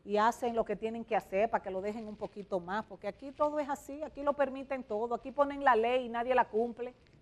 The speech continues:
la cumple un poquito de gente, pero que vayan a cerrarle ciertos negocios a ciertas personas que conocemos, a ver si nadie se atreve a llegar ni siquiera hasta la puerta. Pues ahí es que está la, la disparidad en hacer que la ley se cumpla.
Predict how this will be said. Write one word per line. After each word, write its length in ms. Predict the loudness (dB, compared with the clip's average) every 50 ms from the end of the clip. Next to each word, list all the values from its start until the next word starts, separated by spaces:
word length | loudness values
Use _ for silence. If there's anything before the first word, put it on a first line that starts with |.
| _ _ -8
la 120 | -6 -6 -4
cumple 380 | 0 0 0 0 2 4 2
un 80 | 2 6
poquito 460 | 8 6 6 6 4 -4 0 2 2
de 100 | 2 2
gente, 380 | 0 -2 -4 -4 -6 -8 -8 -6
pero 220 | -4 -4 -2 -2
que 100 | 2 4
vayan 280 | 4 4 4 4 2 0
a 40 |
cerrarle 560 | 0 0 2 2 4 4 4 4 2 0 -2 -4
ciertos 420 | -4 -4 -6 -4 -2 -2 -2 0
negocios 560 | -2 -2 2 2 4 2 2 2 -2 -4 -4 -4 -10 _ _ -8
a 80 | -6
ciertas 400 | -4 0 0 0 2 4 2 2 4
personas 520 | 2 0 0 0 2 0 0 0 0 -2
que 120 | -4 -4
conocemos, 540 | -2 0 -2 -2 -2 -6 -4 -4 -2 0 0
a 40 | 2
ver 140 | 2 2 0
si 160 | 0 -4 -2
nadie 300 | 0 2 2 4 2 2
se 100 | 4 4
atreve 320 | 4 4 4 2 4 4 4
a 40 | 4
llegar 240 | 4 2 0 -2
ni 80 | -2 -4
siquiera 300 | -8 -6 -2 0 2 2
hasta 160 | 2 4 4
la 120 | 2 2 0
puerta. 380 | 0 0 0 0 0 -4 -12 -20 -20 -20 -20 -20 -20 -10 -2
Pues 140 | 2 2 4
ahí 120 | 6 4
es 100 | 4 2
que 80 | 2 -2
está 300 | -2 2 2 4 4 6
la, 320 | 8 8 8 6 4 -4 -10 -18 -4 4
la 140 | 6 6 6
disparidad 840 | 6 4 -4 -4 2 6 6 6 6 6 2 0 2 2 2 2 0
en 100 | -4 -6
hacer 300 | -8 -10 -8 -8 -8 -4
que 80 | -2 0
la 120 | 2 2
ley 140 | 0 0 -4
se 180 | -6 -10 -12
cumpla. 400 | -8 -6 -6 -6 -6 -8 -16 -20